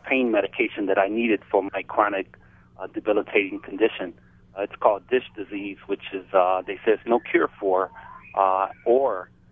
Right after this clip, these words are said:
is there any medication to treat it? D I S H, not the disc, but dish, like Forster's disease. And, uh, from what I'm understanding, quite a few people are coming down with this condition now. And it used to be a condition that people got when they're ninety years old or older.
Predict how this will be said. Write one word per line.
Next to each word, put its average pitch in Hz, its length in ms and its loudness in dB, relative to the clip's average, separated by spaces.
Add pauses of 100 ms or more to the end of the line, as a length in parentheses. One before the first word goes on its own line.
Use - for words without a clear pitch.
(180)
is 98 200 -18
there 107 180 4
any 107 380 0
medication 110 720 0
to 95 60 -6
treat - 280 0
it? - 240 -10
D 117 320 -2
I 101 240 2
S 104 140 2 (100)
H, 101 300 -4
not 107 260 2 (200)
the 104 60 -16
disc, - 300 0 (240)
but 92 100 -6 (200)
dish, 104 100 -2 (300)
like 98 180 2 (640)
Forster's 117 540 0
disease. 95 420 -10 (100)
And, 95 300 0 (460)
uh, 98 240 4
from 107 180 -10
what 110 140 4
I'm 107 80 0
understanding, 107 560 -2
quite 120 200 4
a - 40 -8
few - 160 -12
people 107 320 0
are 95 120 2
coming 107 360 -4
down 104 240 0
with - 100 -20
this - 240 -8
condition 110 440 0
now. 92 260 2 (320)
And 92 100 -8
it 98 80 -4
used 120 220 0
to - 80 0
be 101 280 2
a 92 120 4
condition 98 540 0
that 95 180 2
people - 260 -4
got 104 300 2
when 101 100 -12
they're 101 100 -4
ninety 110 360 0
years 120 240 2
old 117 300 2
or 92 100 -2
older. 110 420 2